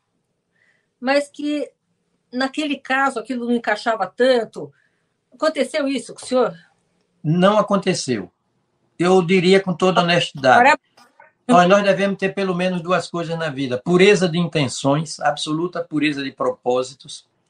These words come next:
Speaker 2: e honestidade intelectual, sobretudo, né, para o magistrado. Jamais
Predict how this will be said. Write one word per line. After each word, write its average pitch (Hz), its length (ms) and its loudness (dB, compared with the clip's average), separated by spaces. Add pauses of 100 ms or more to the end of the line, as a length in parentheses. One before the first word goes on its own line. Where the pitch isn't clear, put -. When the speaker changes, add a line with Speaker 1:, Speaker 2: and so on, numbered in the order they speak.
(140)
Speaker 2:
e 160 100 0
honestidade 139 800 0
intelectual, 139 840 2
sobretudo, 143 720 -4
né, 151 180 -2 (140)
para 127 180 2
o 127 40 -4
magistrado. 127 600 -2 (600)
Jamais 175 760 4